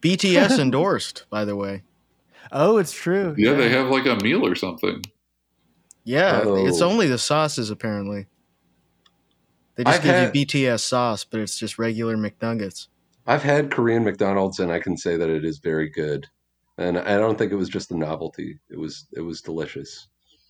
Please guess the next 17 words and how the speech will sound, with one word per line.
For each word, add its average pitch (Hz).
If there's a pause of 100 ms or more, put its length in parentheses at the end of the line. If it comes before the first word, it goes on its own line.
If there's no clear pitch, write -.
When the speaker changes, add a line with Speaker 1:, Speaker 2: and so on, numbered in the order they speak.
(720)
Speaker 4:
But, 82 (140)
um, 78 (480)
I, 123 (160)
I 135 (160)
played 139
some 135
shows 101
in 98
Korea, 87
like, 78 (880)
back 85
in 87
twenty 95
eleven, 101
twenty 95
twelve, 113 (920)
and 98